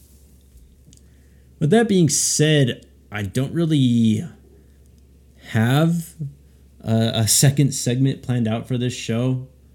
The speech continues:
um, but there are plenty of things to talk about. If you didn't listen to our podcast on Tuesday, our Buffs Live show with R K and I,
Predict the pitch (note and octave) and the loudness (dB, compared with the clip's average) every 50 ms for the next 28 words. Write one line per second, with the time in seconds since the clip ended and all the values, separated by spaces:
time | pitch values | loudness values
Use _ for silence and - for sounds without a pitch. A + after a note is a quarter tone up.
0 | _ - _ _ _ _ _ - - _ - - F#2+ F#2+ G2 F#2+ G2 F#2+ G#2+ G#2 | _ -20 _ _ _ _ _ -20 -20 _ -8 -6 -4 -2 -2 -2 -2 -2 -2 -2
1 | G#2 B2+ B2 A#2+ A#2 A2 A2 - B2 B2 C3 C3 B2+ B2+ A#2 A#2 G#2+ - G2+ - | -2 -2 0 0 0 -2 -2 -2 0 2 4 4 2 2 0 -2 -2 -4 -6 -4
2 | - G#2+ G#2+ G#2 - A2 G#2 A2 G#2+ G#2+ G#2+ G2 - - - - - - - - | -2 -2 -2 -2 -2 -2 -2 0 0 0 -2 -4 -6 -12 -20 -20 -20 -20 -20 -20
3 | _ - _ _ _ _ _ _ - _ - A2 - C3 C3 A#2+ G#2+ G2+ C3 C3+ | _ -20 _ _ _ _ _ _ -10 _ -8 -6 0 0 0 0 2 2 2 2
4 | C3+ D#3+ D#3+ D3+ - A#2 B2 C3 B2+ C3 - D3 C#3+ C#3+ C#3+ C#3 C3+ C#3 - - | 4 2 2 0 -2 -2 0 0 0 0 0 0 2 4 4 2 0 -2 -2 0
5 | C3+ C3+ C3 C3 B2+ B2 G#2+ A#2 A2 G#2+ - - B2 B2 A2+ - - B2+ A#2+ A#2+ | 2 4 4 4 2 0 0 -4 -4 -4 -4 -4 -2 -2 -4 -4 -4 -4 -2 -2
6 | A2 - A2+ G#2+ G2+ G2+ - - C#3 C#3+ C#3 C3+ C#3+ D3 C#3+ C#3+ C#3 - - - | -4 -4 -6 -6 -6 -6 -2 0 2 2 2 2 2 2 2 2 2 0 -2 -4
7 | A2 A2+ F#2+ G2+ A#2+ A#2 A2 - - A#2+ A#2+ B2 A2+ G#2+ - C3+ B2+ B2 B2 A#2 | -6 -6 -4 -4 -6 -6 -6 -6 -4 -2 -2 -2 -2 -2 -2 -2 -2 -2 -2 -2
8 | A2 A2 - A2+ A2 G#2+ - - B2 B2 A#2+ A#2+ A#2 A2+ A#2 A#2+ A#2+ A#2 | -4 -4 -4 -4 -6 -4 -4 -4 -4 -2 -2 -2 -2 -2 -2 -2 -4 -4